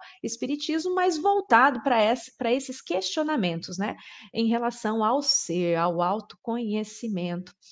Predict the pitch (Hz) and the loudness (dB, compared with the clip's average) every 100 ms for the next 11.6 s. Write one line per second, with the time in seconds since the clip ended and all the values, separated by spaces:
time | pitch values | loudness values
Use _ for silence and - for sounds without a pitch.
0 | - - - 220 226 180 175 196 277 392 | -20 -20 -6 -2 2 4 2 0 -4 -6
1 | - _ - 233 294 - 247 220 220 - | -10 _ -12 -10 -10 -2 0 0 -2 -2
2 | 208 220 262 - _ - - 233 277 - | -2 0 -2 -4 _ -14 -2 -2 0 -2
3 | 294 254 254 202 208 220 - 277 196 202 | -2 -2 -2 -4 -2 -6 -2 0 2 0
4 | 208 208 202 226 226 220 202 208 - 262 | 0 -2 -2 -2 -2 0 -2 -2 -4 0
5 | 269 285 269 226 220 208 180 185 196 196 | 0 0 2 2 4 2 2 2 2 2
6 | 175 180 185 196 - 196 - 202 202 190 | 2 0 -2 -8 -8 -10 -8 -6 -4 -2
7 | 180 196 202 180 180 190 190 214 - 185 | 2 2 2 2 2 0 -2 -8 -4 -4
8 | 160 170 180 - 220 165 165 175 - 170 | -2 -2 -2 -4 -4 -2 -4 -4 -4 -2
9 | 165 175 151 165 180 - 170 165 156 170 | -2 0 2 2 2 -2 -8 -2 0 0
10 | 185 - 160 - - - 190 190 185 151 | -2 -8 -12 -14 -14 -2 -2 2 0 0
11 | 156 196 220 233 - | 2 2 2 -2 -6